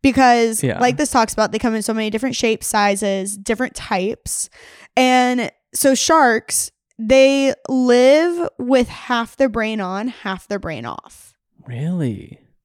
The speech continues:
Speaker 1: Yes. So they're always, like, one part of them is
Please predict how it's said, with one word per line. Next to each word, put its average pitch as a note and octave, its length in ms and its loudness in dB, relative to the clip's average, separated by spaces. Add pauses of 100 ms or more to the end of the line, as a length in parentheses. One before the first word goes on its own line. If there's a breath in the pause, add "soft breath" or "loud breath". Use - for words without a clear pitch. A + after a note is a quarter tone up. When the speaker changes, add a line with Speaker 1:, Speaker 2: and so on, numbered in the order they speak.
(260 soft breath)
Speaker 1:
Yes. A3+ 320 0
So A#3+ 400 2
they're A#3+ 320 0
always, C#4+ 540 4
like, B3 140 0 (120)
one B3+ 440 -2
part A#3+ 260 2
of B3 80 -4
them C4+ 160 0
is B3 100 -4